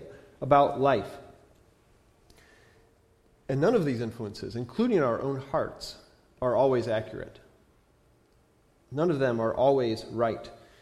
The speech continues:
And so what this means, if we have this many claims swirling around our heads and working their way into our hearts and into our minds through our ears and our eyes, is that we need someone who actually tells us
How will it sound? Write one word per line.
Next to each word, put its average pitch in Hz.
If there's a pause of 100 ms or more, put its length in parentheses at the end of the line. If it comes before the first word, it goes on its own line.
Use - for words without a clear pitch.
(1200)
And 139
so 151 (960)
what 202
this 156
means, 139
if 120
we 165
have 135
this 196
many 165 (160)
claims 123
swirling 175
around 127
our 107
heads 117
and 104 (600)
working 165
their 160
way 147
into 156
our 127 (180)
hearts 156
and 117
into 127
our 135
minds 131
through 147
our 123
ears 139
and 113
our 104
eyes, 147 (500)
is 139
that 143
we 226
need 220
someone 160
who 131
actually 143
tells 165
us 110